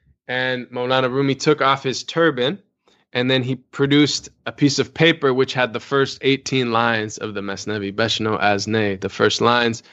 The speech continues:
"Listen to the song of the reed." And, uh, so that was the first eighteen lines. And basically, the, the rest is history, as they say. The book is,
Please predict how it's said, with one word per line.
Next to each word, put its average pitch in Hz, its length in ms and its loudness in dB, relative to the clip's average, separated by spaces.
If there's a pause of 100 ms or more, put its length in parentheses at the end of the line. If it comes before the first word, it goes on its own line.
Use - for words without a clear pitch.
(200)
"Listen 117 320 0
to 113 140 -2
the 107 100 0
song 110 320 2
of 98 120 -6
the 101 120 -2
reed." 110 400 2 (840)
And, 131 440 2 (580)
uh, 123 380 2
so - 200 0
that 147 200 4
was 147 140 2
the 135 80 -2
first 127 320 -6
eighteen 113 420 -8
lines. 101 540 -8 (760)
And 143 500 0 (200)
basically, 151 920 0 (360)
the, 120 360 0
the 123 120 -2
rest 139 380 0
is 120 140 -8
history, 135 420 0
as 104 160 -6
they 101 140 -6
say. 123 460 0 (600)
The 131 380 -4
book 175 600 2 (600)
is, 139 680 -2